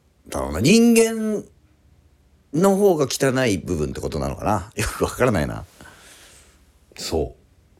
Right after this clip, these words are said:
Speaker 2: う。
Speaker 1: なんかね、ワンはそれあった気がしたんだよな。人間の方が汚いっていうか、まあ、やっぱ人間が悪い、悪者だからさ、こ-、この映画の中ではさ。
Speaker 2: うん。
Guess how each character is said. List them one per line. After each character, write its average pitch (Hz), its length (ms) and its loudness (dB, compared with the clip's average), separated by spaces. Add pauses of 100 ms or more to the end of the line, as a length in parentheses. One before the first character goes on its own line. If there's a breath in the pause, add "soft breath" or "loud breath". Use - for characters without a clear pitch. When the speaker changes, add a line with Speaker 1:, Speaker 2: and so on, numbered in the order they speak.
(2000 loud breath)
Speaker 2:
う。 - 20 -2
Speaker 1:
な 311 120 6
ん 359 40 -2
か 302 60 -4
ね、 131 260 0
ワ 415 240 2
ン 285 80 0
は 247 160 0
そ 170 220 -4
れ 165 60 0
あ 165 100 -2
っ 254 120 -8
た - 120 -8
気 - 140 -10
が 117 80 -2
し - 60 -4
た 139 100 -2
ん 123 100 -2
だ 95 80 -2
よ 82 60 -4
な。 107 100 -2
人 123 240 -2
間 127 160 0
の 123 80 0
方 127 160 -2
が 85 120 -2
汚 87 200 -4 (120)
い 80 160 -4
っ - 40 -20 (720)
て 92 80 -2
い 78 40 -2
う - 20 -4
か、 78 80 -4
ま 85 120 -2
あ、 - 40 -2
や 92 140 -2
っ - 20 -4
ぱ 117 80 -2
人 107 200 0
間 107 120 -2
が 104 180 0
悪 95 240 2
い、 78 200 -4 (140)
悪 78 180 -4
者 78 200 -2
だ 73 80 -4
か - 80 -8
ら - 100 -12
さ、 - 120 -12 (480)
こ-、 - 280 -10
こ - 120 -10
の 57 280 -10
映 65 140 -4
画 57 80 -4
の 52 60 -12
中 85 140 -12
で - 80 -14
は 82 120 -6
さ。 80 60 -6
Speaker 2:
う - 20 -6
ん。 67 240 -8